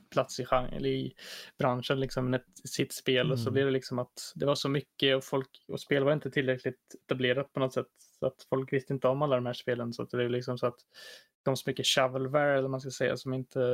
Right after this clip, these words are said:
Speaker 1: uppmärksammas, som blir liksom hidden gems i sig idag. Liksom att folk hittar dem nu
Speaker 2: Mm.
Speaker 1: istället. Vilket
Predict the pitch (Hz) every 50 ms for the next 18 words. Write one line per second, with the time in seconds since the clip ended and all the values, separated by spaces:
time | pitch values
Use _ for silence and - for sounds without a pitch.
0 | 123 123 120 120 123 123 135 - 135 - - 123 123 123 120 - 131 131 135 135
1 | - - - - 139 131 127 127 123 123 135 127 127 131 120 - 127 120 143 135
2 | 127 131 131 131 131 131 135 160 156 139 - 151 139 - - 131 123 123 123 123
3 | 123 127 - - 131 127 120 - - 127 120 120 - 135 131 - 131 123 123 117
4 | 127 139 156 107 113 123 - - - - - - 135 123 - 127